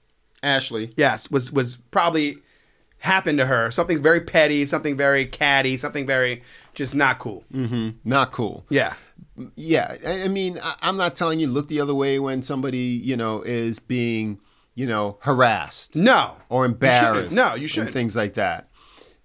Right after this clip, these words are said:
Speaker 1: You, you wanna s-, you wanna be a good
Speaker 2: Human being.
Speaker 1: s-, and stick up for people
Speaker 2: Yeah.
Speaker 1: that can't,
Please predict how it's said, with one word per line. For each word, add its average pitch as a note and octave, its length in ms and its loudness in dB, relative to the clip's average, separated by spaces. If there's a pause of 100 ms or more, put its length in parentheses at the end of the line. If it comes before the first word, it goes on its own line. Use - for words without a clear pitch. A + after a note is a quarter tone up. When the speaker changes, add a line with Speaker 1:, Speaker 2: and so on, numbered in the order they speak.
Speaker 1:
You, B2+ 220 -8
you C#3 180 0
wanna D3 340 2
s-, B2+ 180 -8
you C3+ 160 0
wanna D3+ 260 2
be C3 260 2
a A#2+ 60 2
good A#2+ 560 -2 (380)
Speaker 2:
Human A#3+ 240 4
being. F4 160 6
Speaker 1:
s-, - 180 0
and A#2 580 -4 (340)
stick - 300 -2
up C#4+ 140 0
for - 100 -4
people C#3 240 0
Speaker 2:
Yeah. A2 340 2
Speaker 1:
that A2 340 -6
can't, A2+ 320 -8